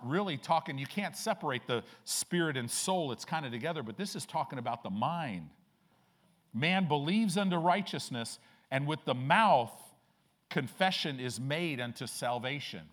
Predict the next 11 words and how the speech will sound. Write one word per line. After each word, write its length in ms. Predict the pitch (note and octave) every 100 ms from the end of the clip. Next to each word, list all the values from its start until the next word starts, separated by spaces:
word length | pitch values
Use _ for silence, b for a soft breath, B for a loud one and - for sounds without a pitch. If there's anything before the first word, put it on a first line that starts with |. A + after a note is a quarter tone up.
| _ _ - _ _ _ _ _ _ _ _ _ _ _ _ _ _ _ _ _ b b b b b
Do 100 | G#2+
you 200 | C3+ A#3
know 440 | B3 D#3+ D3 E3+ F#3
that 160 | C3+ A#2
you 160 | D#3
confess 720 | F#3+ - B2 - G3+ D3+ -
that 180 | - G#2
Jesus 520 | F2+ B2+ E3+ F3 D3+
was 240 | C3 A2+ A2
your 220 | C3 F3
Lord 460 | D3+ D#3+ B2+ G2